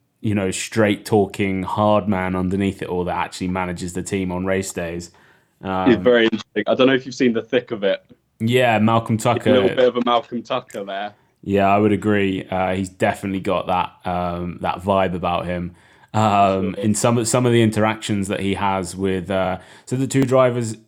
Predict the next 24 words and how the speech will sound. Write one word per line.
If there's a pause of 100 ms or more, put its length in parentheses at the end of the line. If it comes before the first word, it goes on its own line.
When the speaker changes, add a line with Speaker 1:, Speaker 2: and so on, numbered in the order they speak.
(360)
Speaker 1:
uh,
Kevin
Magnussen
and (580)
Speaker 2:
Uh,
Hulkenberg.
Speaker 1:
Oh,
Hulkenberg (140)
and
Grosjean (120)
are
the
two
drivers,
aren't
they?
And
there's, (840)
there's
Speaker 2:
Yeah.
Speaker 1:
some
really
good,
um,